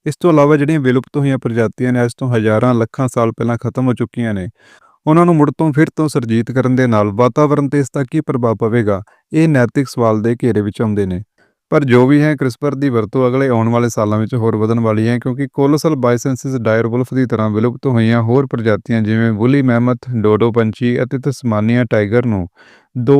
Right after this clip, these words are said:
ਹਜ਼ਾਰ ਅਠਾਈ ਤੱਕ ਵਾਪਸ ਲਿਆਉਣ ਦੀ ਯੋਜਨਾ ਬਣਾ ਰਹੀ ਹੈ। ਇਸ ਤੋਂ ਇਲਾਵਾ ਜਿੱਥੇ ਡਾਇਰ ਵੁਲਫ ਨੂੰ ਮੁੜ ਜਿਉਂਦਾ ਕਰਨ ਵਾਲਾ ਪ੍ਰੋਜੈਕਟ ਵਿਗਿਆਨ ਦੀ ਇੱਕ ਵੱਡੀ ਉਪਲਬਧੀ ਮੰਨਿਆ ਜਾ ਰਿਹਾ ਹੈ, ਉੱਥੇ ਹੀ ਇਸ ਤੇ ਨੈਤਿਕ ਅਤੇ ਵਾਤਾਵਰਣ ਸੰਬੰਧੀ ਸਵਾਲ ਵੀ ਉੱਠੇ ਹਨ। ਕੁਝ ਵਿਗਿਆਨੀਆਂ ਦਾ ਕਹਿਣਾ ਹੈ ਕਿ ਇਹ ਅਸਲੀ ਡਾਇਰ ਵੁਲਫ ਨਹੀਂ,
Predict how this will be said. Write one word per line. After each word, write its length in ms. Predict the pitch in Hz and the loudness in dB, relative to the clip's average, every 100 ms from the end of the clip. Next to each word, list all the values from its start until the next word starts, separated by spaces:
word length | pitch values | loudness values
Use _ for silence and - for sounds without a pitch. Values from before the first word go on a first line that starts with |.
| 151 | 4
ਹਜ਼ਾਰ 460 | 139 127 113 113 117 | 2 0 2 0 -2
ਅਠਾਈ 300 | - 117 120 | -4 -2 -2
ਤੱਕ 220 | 123 123 | -4 -6
ਵਾਪਸ 440 | 117 104 101 123 120 | -2 -2 -2 -6 -4
ਲਿਆਉਣ 320 | 110 104 101 | -2 -2 -2
ਦੀ 80 | 101 | -2
ਯੋਜਨਾ 400 | 98 98 117 127 | -2 0 0 2
ਬਣਾ 220 | 123 123 | 2 0
ਰਹੀ 180 | 123 123 | 2 0
ਹੈ। 140 | 131 131 _ _ _ _ 131 | 0 -4 _ _ _ _ -2
ਇਸ 120 | 120 | -2
ਤੋਂ 160 | - | 2
ਇਲਾਵਾ 320 | 175 160 156 160 | 4 6 4 2
ਜਿੱਥੇ 260 | 139 160 | 0 -2
ਡਾਇਰ 260 | 147 117 117 | 0 2 0
ਵੁਲਫ 240 | 120 127 | 0 -4
ਨੂੰ 140 | 135 131 | -4 -2
ਮੁੜ 160 | 120 120 | -2 -2
ਜਿਉਂਦਾ 340 | 110 107 117 | -2 0 0
ਕਰਨ 220 | 110 120 | 0 0
ਵਾਲਾ 240 | 117 110 110 | 2 2 0
ਪ੍ਰੋਜੈਕਟ 500 | 113 101 101 98 113 | -2 -2 -2 -2 -6
ਵਿਗਿਆਨ 440 | 104 110 113 120 | -2 0 2 0
ਦੀ 100 | 127 | -2
ਇੱਕ 120 | 120 | -2
ਵੱਡੀ 340 | 123 107 101 120 | -2 0 0 0
ਉਪਲਬਧੀ 440 | 120 120 117 120 | 0 0 0 0
ਮੰਨਿਆ 320 | 127 113 117 | 0 2 2
ਜਾ 220 | 110 101 101 | 2 0 2
ਰਿਹਾ 200 | 107 113 | 0 0
ਹੈ, 200 | 101 87 _ _ _ | -2 -6 _ _ _
ਉੱਥੇ 300 | 139 - 147 | -8 -2 0
ਹੀ 200 | 139 143 | 2 2
ਇਸ 100 | 135 - | 0 -2
ਤੇ 120 | 143 | 0
ਨੈਤਿਕ 480 | 123 107 - 127 131 | 2 0 -2 -2 -2
ਅਤੇ 160 | 117 123 | -2 0
ਵਾਤਾਵਰਣ 560 | 107 104 123 120 120 | 0 0 0 2 0
ਸੰਬੰਧੀ 500 | 123 120 104 104 113 | -4 -6 -4 -2 -2
ਸਵਾਲ 380 | 113 123 107 98 | -4 -2 0 0
ਵੀ 100 | 107 | 0
ਉੱਠੇ 260 | 120 - 127 | -2 -2 -2
ਹਨ। 180 | 120 127 - _ _ _ | -2 -4 -10 _ _ _
ਕੁਝ 180 | 165 156 | -2 0
ਵਿਗਿਆਨੀਆਂ 420 | 156 147 143 143 | 2 2 4 2
ਦਾ 80 | 143 | 2
ਕਹਿਣਾ 300 | 131 127 131 | 0 0 2
ਹੈ 100 | 131 | 0
ਕਿ 200 | 127 139 | -2 -2
ਇਹ 220 | 123 131 123 | 0 0 0
ਅਸਲੀ 280 | 131 127 | 0 0
ਡਾਇਰ 280 | 120 110 107 | 2 0 0
ਵੁਲਫ 260 | 107 117 - | -2 -4 -4
ਨਹੀਂ, 240 | 117 95 | -4 -4